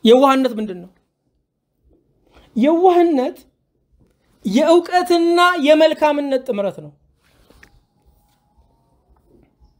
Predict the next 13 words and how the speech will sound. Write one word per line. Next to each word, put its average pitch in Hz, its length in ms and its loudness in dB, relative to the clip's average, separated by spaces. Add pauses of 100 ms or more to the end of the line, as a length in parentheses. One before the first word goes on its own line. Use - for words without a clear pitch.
(880)
ያለ 262 420 2 (200)
እውቀት 339 460 2
የሚደረግ 330 840 0
ነገር 254 320 -2
በእግዚአብሔር 277 540 2
ፊት 254 160 -10
ዋጋ 247 200 -2
የለውም። 185 380 -4 (2250)
አንዳንድ 339 680 2
ሰዎች 349 520 0 (260)
ምንም 466 340 -2
ስትሰድቧቸው 359 760 2
ብትውሉ 370 440 -8